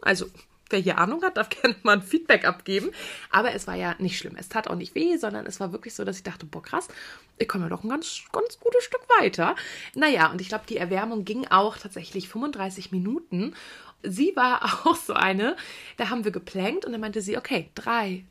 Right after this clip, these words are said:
zwei, eins." Und man war so, "Geil, fertig." Sie so, "Und halten." Und ich dachte mir, "Oh." <laughs> Auch so ein Grund, ne? Jetzt lache ich drüber, aber in den Momenten denke ich mir immer, "Ich will einfach alleine Sport machen." Aber das zeigt auch wieder, ne, wenn da jemand ist, der sagt, "So, und jetzt noch mal halten",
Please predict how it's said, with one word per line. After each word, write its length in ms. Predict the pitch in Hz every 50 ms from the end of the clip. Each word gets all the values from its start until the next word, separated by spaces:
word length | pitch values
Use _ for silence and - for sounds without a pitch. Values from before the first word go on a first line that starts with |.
| _
zwei, 580 | _ - - - 240 226 226 214 196 190 180 185 - -
eins." 260 | 226 214 202 190 -
Und 80 | 190
man 120 | 180 185 180
war 100 | 175 175
so, 100 | - - -
"Geil, 260 | 254 240 247 233 214
fertig." 380 | - - 247 202 196 - 180
Sie 80 | - 190
so, 160 | 185 240 -
"Und 160 | 294 320 320
halten." 500 | 269 233 196 196 190 196 208 220 - - _ _ _ _ _ _ _ _
Und 80 | - 381
ich 60 | 381
dachte 140 | 392 370 370
mir, 120 | 359 339
"Oh." 1300 | - - 370 359 381 392 392 392 392 381 370 - - - - - 285 - 359 339 - 381 - - 349 359 - - - - - - - -
<laughs> 0 |
Auch 160 | - - 330 320
so 80 | -
ein 60 | 311
Grund, 180 | 254 233 220 214
ne? 100 | 262 302
Jetzt 260 | 330 302 285 285 -
lache 220 | - - 285 - 370
ich 80 | 349
drüber, 320 | - - 285 302 311 330 381 466 - - - - - - - -
aber 500 | - 254 269 254 262 262 254 254 247 - -
in 140 | - - 277
den 120 | 294 285 240
Momenten 460 | 233 214 202 208 247 294 285 285 233
denke 160 | 220 214 208
ich 120 | - -
mir 60 | 214 202
immer, 220 | 196 190 185 185 185
"Ich 100 | - -
will 100 | - 180
einfach 200 | 165 165 165 165
alleine 260 | 170 170 165 170 170
Sport 320 | 175 - - - - - -
machen." 260 | - 175 165 - 185 - - - - - - _
Aber 320 | - 254 330 359 302 254
das 160 | 226 240 -
zeigt 260 | - - 277 311 - -
auch 120 | 254 -
wieder, 160 | 226 202 196
ne, 200 | 196 208 247 294 247
wenn 140 | 240 226
da 60 | 226 226
jemand 360 | 214 202 202 196 185 190 -
ist, 300 | - 381 403 - - -
der 100 | 233 220
sagt, 300 | - 220 208 208 - -
"So, 120 | 311 302
und 120 | 233 220 214
jetzt 180 | 220 214 -
noch 80 | 214 190
mal 140 | 202 208 220
halten", 360 | 277 277 269 277 214 226